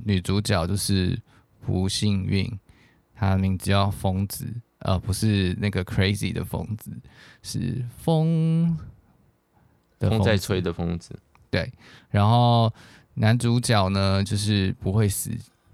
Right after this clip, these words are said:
Speaker 1: 他是 undead，所以那个女主角帮他取名叫安迪，因为谐音 undead 这样子。
Speaker 2: 哦。
Speaker 1: 然后，
Speaker 2: 嗯。
Speaker 1: 就这两个人呢，一个是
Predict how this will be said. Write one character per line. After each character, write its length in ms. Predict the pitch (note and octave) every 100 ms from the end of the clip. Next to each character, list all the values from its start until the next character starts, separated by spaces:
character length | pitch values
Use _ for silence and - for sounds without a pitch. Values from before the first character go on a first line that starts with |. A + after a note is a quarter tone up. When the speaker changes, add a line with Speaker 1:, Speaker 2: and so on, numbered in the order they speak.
| - -
Speaker 1:
他 80 |
是 160 | G2 G2+
undead， 540 | - F#2+ F2+ F#2+ F#2 F#2+ - _ _ -
所 240 | - G#2
以 240 | G2+ G2 F#2+ _ - - - -
那 160 | G2+
个 540 | G2 F2 F2 F2 F2 - B2+ _ _ _ _ _
女 100 | G#2
主 120 | F#2 G2+
角 100 | G#2+ F#2
帮 160 | G#2+ G#2+
他 40 |
取 200 | G#2+ G2
名 180 | F2+ F2+
叫 160 | G2+ G2 -
安 240 | G#2 G#2+
迪， 180 | - F#2+
因 120 | G2
为 280 | G#2 G2 G2 G#2
谐 260 | - G2+ F#2+
音 400 | G2+ G#2 G#2 A2+ - -
undead 480 | F#2 F2+ E2+ F#2 F2+ -
这 120 | -
样 120 | F#2+ F#2+
子。 140 | - - _ _ _ _ _ _ _ -
Speaker 2:
哦。 340 | F#2+ F#2 F#2
Speaker 1:
然 140 | F#2+ F#2
后， 260 | G2+ G2 - -
Speaker 2:
嗯。 200 | F#2+ F2+ F2 -
Speaker 1:
就 140 | A2 A#2
这 100 | D3
两 160 | B2
个 100 | G#2
人 240 | A2 G2+ G2+
呢， 240 | G#2 G#2+
一 120 | A2
个 180 | A2 C3
是 600 | - C#3+ C3+ B2 A2+ G#2